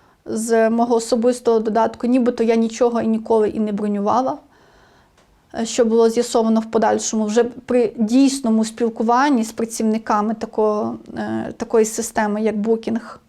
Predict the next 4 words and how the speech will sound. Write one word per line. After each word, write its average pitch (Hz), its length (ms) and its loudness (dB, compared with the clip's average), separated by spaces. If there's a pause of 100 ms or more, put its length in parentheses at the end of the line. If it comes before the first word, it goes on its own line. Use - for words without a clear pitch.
(340)
Щодо, 240 540 2
е, - 60 -6 (1000)
оголошення 247 1080 2
про 247 440 2